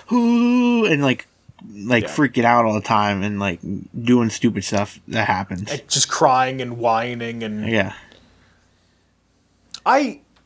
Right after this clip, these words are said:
Speaker 2: I pictured him as younger in the book. Like I said before, there's no meaning. He d-, the, the boy doesn't have a name. The man doesn't have a name.
Speaker 1: Mm-hmm.
Speaker 2: He doesn't say how old he is. I kind of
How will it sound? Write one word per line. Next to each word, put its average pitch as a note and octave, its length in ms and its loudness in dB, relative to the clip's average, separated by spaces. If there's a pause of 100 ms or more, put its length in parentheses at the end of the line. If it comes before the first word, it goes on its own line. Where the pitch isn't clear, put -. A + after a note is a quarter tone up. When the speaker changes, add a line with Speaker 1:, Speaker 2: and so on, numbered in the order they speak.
(180)
Speaker 2:
I G3 160 4
pictured A#3+ 460 -2
him F#3+ 180 -2
as C3+ 160 -6
younger A#2 720 -2
in C#3 140 -2
the C3 80 0
book. A2+ 400 0 (1200)
Like G3+ 200 2
I G3 60 4
said F3+ 180 2
before, D3+ 400 2
there's C#3+ 260 0
no F3+ 220 2
meaning. D3+ 720 -2 (280)
He D#3 140 -4
d-, E3 160 4
the, D3 260 -2
the D3 120 -4
boy C#3+ 300 4
doesn't C#3 260 2
have C3+ 220 -4
a C3 40 -2
name. B2 380 -4
The A#2 80 -8
man A#2 280 -4
doesn't A2+ 240 -2
have A2 140 -2
a A2 40 -8
name. A2 260 -2
Speaker 1:
Mm-hmm. G#2 220 4 (360)
Speaker 2:
He D#3 160 -2
doesn't D3 260 0
say C#3 200 4
how C3+ 240 2
old B2 340 -2
he C3+ 180 -2
is. C3+ 300 -2 (440)
I D#3 140 4
kind G#3 680 -2
of B3+ 240 -4